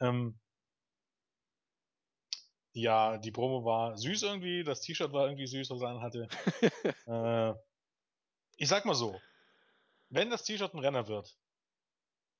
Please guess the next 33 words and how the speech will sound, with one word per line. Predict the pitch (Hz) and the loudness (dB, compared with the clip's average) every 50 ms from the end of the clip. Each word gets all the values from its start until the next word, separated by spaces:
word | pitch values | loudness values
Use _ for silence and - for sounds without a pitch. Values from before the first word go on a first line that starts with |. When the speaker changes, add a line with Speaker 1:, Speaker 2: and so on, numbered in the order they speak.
| _ _ _ _ _ _ _ _ _ _ _ _ _ | _ _ _ _ _ _ _ _ _ _ _ _ _
Speaker 1:
dann | 127 120 120 123 123 123 120 | -2 0 0 0 -2 -4 -6
kann | - 131 143 | -4 -2 -2
man | 156 135 123 | -2 -4 -6
W | 123 123 120 | -8 -8 -6
W | 123 127 | -6 -6
E | 147 | -6
Plus | 160 151 156 143 - | -6 -6 -10 -10 -8
beglückwünschen | _ 127 - 135 185 196 - 185 180 160 151 151 | _ -12 -6 -6 -6 -4 -4 -8 -6 -6 -8 -4
und | 135 | 0
da | 135 131 | 0 0
muss | 131 139 139 | 0 -2 -4
man | 143 131 | -6 -6
ehrlich, | 123 131 139 143 135 - _ - | -6 -4 -6 -6 -6 -8 _ -20
äh, | - 123 120 _ _ _ _ _ - - | -20 -20 -20 _ _ _ _ _ -16 -8
muss | 160 165 208 240 - | -2 0 0 2 2
man | 254 196 | 0 2
auch | 170 185 156 151 | 2 -2 -2 0
irgendwie | 180 202 214 202 190 | -2 -2 -2 -2 -2
sagen, | 156 151 147 151 156 151 | 4 4 4 4 4 2
dass | 135 135 - - | -4 -6 -6 -6
die | - | -8
Smart | 127 - 123 123 127 143 139 | -6 -2 0 2 2 2 2
Marks | 143 127 127 127 131 - - | 2 2 2 2 0 -4 -8
wirklich | 131 127 139 120 - 131 - | -6 -6 -6 -8 -8 -14 -10
alle | _ - 135 127 123 | _ -4 -4 -2 -2
nicht | 123 123 - - - _ _ _ _ _ _ _ _ _ _ | -4 -6 -8 -10 -18 _ _ _ _ _ _ _ _ _ _
oder | 151 143 147 143 123 - _ _ - - | 2 4 4 4 2 -4 _ _ -20 -16
<laughs> | - - - 185 - _ _ _ | -14 -14 -14 -14 -16 _ _ _
ein | - 156 180 175 147 | 0 0 0 0 2
Teil | - 151 175 196 | 4 6 6 6
dieser | 175 143 131 131 127 | 4 0 -4 -6 -8
Smart | 120 - 120 123 135 - | -6 -2 -2 -2 -2 -2
Marks | 135 127 127 - - - | -6 -6 -6 -8 -16 -20